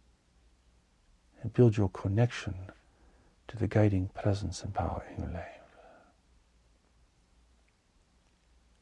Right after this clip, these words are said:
And as you gain confidence and trust and ability,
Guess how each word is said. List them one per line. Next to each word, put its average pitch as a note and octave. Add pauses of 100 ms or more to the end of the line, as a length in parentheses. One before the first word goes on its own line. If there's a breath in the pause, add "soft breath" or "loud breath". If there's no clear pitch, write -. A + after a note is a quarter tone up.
(1040)
And B2
as G#2
you A#2+
gain A#2
confidence G2+
and F#2
trust -
and F#2
ability, F#2